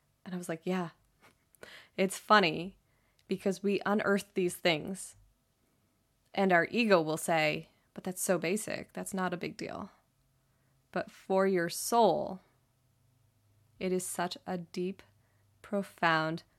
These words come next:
complex shift. So don't discount it. Embrace it.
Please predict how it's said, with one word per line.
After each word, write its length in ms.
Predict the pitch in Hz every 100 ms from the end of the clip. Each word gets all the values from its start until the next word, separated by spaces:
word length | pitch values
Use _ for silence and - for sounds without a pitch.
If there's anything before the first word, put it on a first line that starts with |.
| _ _
complex 680 | - - 175 175 - 160 -
shift. 520 | - - - - - - _ _ _ _ _ _ _ _ _ _ _ _ _ _ -
So 180 | -
don't 260 | 185 180 190
discount 440 | 220 220 170 -
it. 140 | - - _ _ _ _ -
Embrace 360 | 190 170 165
it. 240 | 175 190